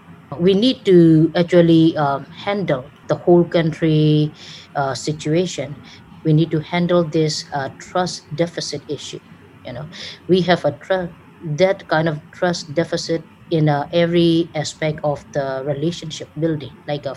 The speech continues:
between, like, the government and the public, between one community and another communities, you know,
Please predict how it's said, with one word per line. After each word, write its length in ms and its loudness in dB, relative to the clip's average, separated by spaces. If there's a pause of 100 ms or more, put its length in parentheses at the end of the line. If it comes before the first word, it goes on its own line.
(160)
between, 460 -4
like, 280 -8
the 80 -10
government 540 -4
and 160 -8
the 60 -8
public, 540 -2 (360)
between 540 -2 (340)
one 300 0
community 760 -2
and 160 -6
another 440 -2
communities, 920 -2
you 80 -12
know, 140 -10